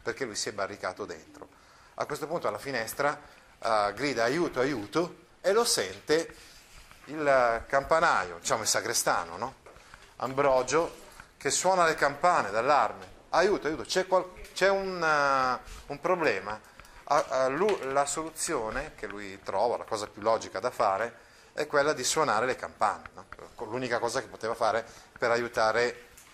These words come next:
per aiutare Don Abbondio. "C'è qualcuno che minaccia il prete." Allora suona le campane. Questo risveglia tutto il paese, ormai la gente era andata a dormire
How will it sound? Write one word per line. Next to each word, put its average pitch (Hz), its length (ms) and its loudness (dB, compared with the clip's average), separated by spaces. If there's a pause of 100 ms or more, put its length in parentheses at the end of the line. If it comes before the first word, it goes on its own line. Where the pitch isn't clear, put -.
per 120 120 0
aiutare 117 400 0
Don 104 160 -4
Abbondio. 90 340 -10
"C'è - 140 -4
qualcuno 151 340 0
che 139 140 -4
minaccia 131 720 0 (480)
il 123 140 -4
prete." - 400 -8 (540)
Allora 139 340 -4
suona 117 480 0
le 101 100 -8
campane. - 400 -12 (1600)
Questo 185 640 2
risveglia 165 720 4
tutto 175 240 -4
il 156 80 2
paese, 156 280 2
ormai 147 220 2
la 139 80 4
gente 139 220 0
era 110 80 6
andata 110 220 0
a 101 40 0
dormire 95 600 -10